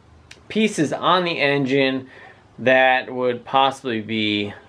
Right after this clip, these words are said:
affecting it from turning. And also I'll be able to look inside the bell housing, maybe re-, uh, remove the, the clutch and the flywheel stuff so that I can pull those off and get them out of the way,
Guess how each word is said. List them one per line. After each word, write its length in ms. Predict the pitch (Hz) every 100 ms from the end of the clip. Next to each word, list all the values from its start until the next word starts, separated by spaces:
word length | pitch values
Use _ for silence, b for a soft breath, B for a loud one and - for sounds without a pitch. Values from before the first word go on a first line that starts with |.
| -
affecting 560 | - - 123 123 120 113
it 120 | 107
from 320 | - 101 101 104
turning. 640 | - 160 175 160 156 147 B B B B B
And 320 | 113 120 123
also 340 | 117 156 147 151
I'll 120 | 135
be 80 | 143
able 180 | 139
to 60 | 127
look 260 | 139 147 -
inside 680 | 131 135 131 135 131 127 110 -
the 80 |
bell 280 | 110 127 127
housing, 680 | 131 123 127 117 120 120 113
maybe 380 | 113 113 117 110
re-, 260 | 104 101 - - -
uh, 200 | 113 104
remove 340 | 107 117 117
the, 260 | 107 104 101 - - - -
the 100 | 110
clutch 360 | - 135 131
and 80 | 113
the 40 |
flywheel 480 | 104 131 127 127 120
stuff 440 | 113 - 135 120 - B B B B B - - - -
so 140 | - 147
that 340 | 135 123 104
I 120 | 113
can 200 | 117 120
pull 220 | 107 143 117
those 320 | 135 185 156
off 400 | 131 120 131 -
and 240 | - 110 107
get 220 | 117 104
them 220 | 117 113
out 140 | 113
of 40 | 110
the 60 |
way, 480 | 107 113 113 110 110